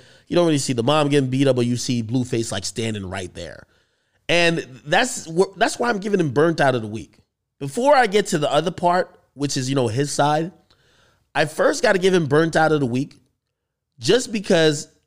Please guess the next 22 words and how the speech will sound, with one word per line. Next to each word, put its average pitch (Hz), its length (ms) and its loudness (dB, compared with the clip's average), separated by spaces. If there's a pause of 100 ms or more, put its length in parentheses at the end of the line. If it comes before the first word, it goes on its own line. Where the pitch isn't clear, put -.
I - 40 -2
don't 247 120 2
care 196 160 2
what 151 360 0
the 165 80 0
situation 147 640 -2
is, 165 200 -2
you 131 80 -2
never 147 240 2
allow 123 440 4
anybody 113 380 -2
to 101 60 -6
put - 200 -12
they, 92 120 -12 (320)
their 101 160 -10
hands 95 380 -8
on 82 80 -12
your 82 80 -14
mom. 80 360 -18 (760)
That's 101 200 -10
a 101 80 -6
fact. - 640 -10